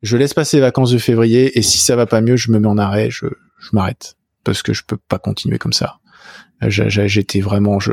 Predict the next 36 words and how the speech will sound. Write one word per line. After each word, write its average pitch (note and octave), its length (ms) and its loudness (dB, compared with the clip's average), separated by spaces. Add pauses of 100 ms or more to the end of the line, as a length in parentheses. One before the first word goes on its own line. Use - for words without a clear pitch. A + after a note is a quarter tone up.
là, A2+ 320 2
là A2+ 140 0
pour A2 180 -4
le G#2 80 2
coup, C3 320 0
là A2+ 140 2
je A2 100 -2
me A2+ 60 2
levais G#2+ 160 2
le G#2 60 0
matin G2+ 280 0
en, G#2 140 0
en G#2+ 120 -6
me G#2 60 -2
disant : « G#2+ 360 0 (100)
Mais - 200 -6 (140)
encore A2 320 -6
je-, G#2 240 -12
combien A2+ 280 0
de G2+ 60 -4
temps A2 220 -2
ça - 160 -4
va G2 100 -2
durer ? » G#2 540 -2 (800)
J'avais G#2+ 460 0
ma G#2+ 180 2
mobilité A2 480 0
internationale A#2 600 0
à A2+ 40 0
la G#2 120 -2
fin - 160 -6
de A2+ 60 -2
l'année A2 180 0
deux A2 120 0
mille A2 180 0
vingt A#2+ 320 -2